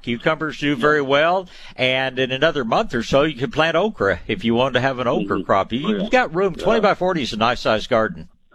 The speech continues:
Speaker 2: Mm-hmm. And let me ask you another question. Uh, what, what type of, uh,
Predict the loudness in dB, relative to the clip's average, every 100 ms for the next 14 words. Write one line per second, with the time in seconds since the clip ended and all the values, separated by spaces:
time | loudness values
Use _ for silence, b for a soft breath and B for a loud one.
0 | _ -18 -2 0 2 0 -2 B B B
1 | 0 0 2 2 2 0 0 0 0 2
2 | 0 -4 -4 -4 -2 -4 -2 0 0 0
3 | -2 -4 -10 -10 -4 -4 -2 -4 -2 -2
4 | 0 0 0 -2 -6